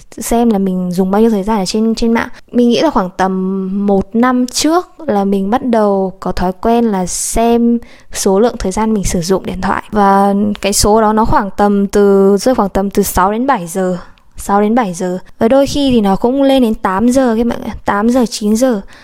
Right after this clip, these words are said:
Thì những cái lúc đó mình kiểu giật mình. Ủa, nhiều đến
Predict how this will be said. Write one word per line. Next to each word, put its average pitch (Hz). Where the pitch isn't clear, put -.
Thì 240
những 262
cái 254
lúc 302
đó 214
mình 262
kiểu 208
giật 190
mình. 196
Ủa, 170
nhiều 214
đến 202